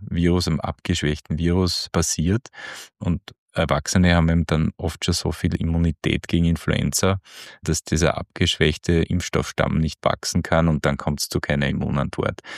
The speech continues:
Auch hier gibt's mittlerweile einige, einige Weiterentwicklungen und eben auch Kombinationen von diesen universellen Impfstoffen und einer Technologie, die man eben über die Nase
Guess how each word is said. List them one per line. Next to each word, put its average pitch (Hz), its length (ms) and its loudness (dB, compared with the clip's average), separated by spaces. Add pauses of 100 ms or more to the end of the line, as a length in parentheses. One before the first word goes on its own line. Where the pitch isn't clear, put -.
(280)
Auch 95 200 2
hier 107 280 4
gibt's - 380 0
mittlerweile 85 800 4
einige, 80 680 2
einige 80 320 2
Weiterentwicklungen 85 880 0
und - 140 -4
eben - 160 2
auch 76 220 2
Kombinationen 87 800 2
von - 160 -2
diesen 78 300 0
universellen 80 720 0
Impfstoffen 85 760 0 (380)
und 82 180 -2
einer 78 180 2
Technologie, 80 540 0
die 85 120 2
man 80 140 4
eben 71 120 0
über 82 180 -2
die 80 120 2
Nase 78 560 0